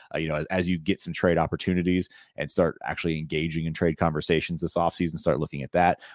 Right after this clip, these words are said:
But I do, you know, if there's some quarter-, backup quarterback opt-,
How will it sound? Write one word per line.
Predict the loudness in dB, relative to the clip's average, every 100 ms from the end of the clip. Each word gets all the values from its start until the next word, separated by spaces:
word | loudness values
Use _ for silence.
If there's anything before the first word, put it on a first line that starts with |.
| -2
But | 0
I |
do, | 6 8 10 8 6 0
you | -2
know, | 0 -2 -6 _ _ _ _ _ -20 -20 -20 -20 _ _ _ _
if | -6 -4 4
there's | 6 6
some | 4 2
quarter-, | 6 6
backup | 8 6 6 2
quarterback | 6 6 6 6
opt-, | 4 4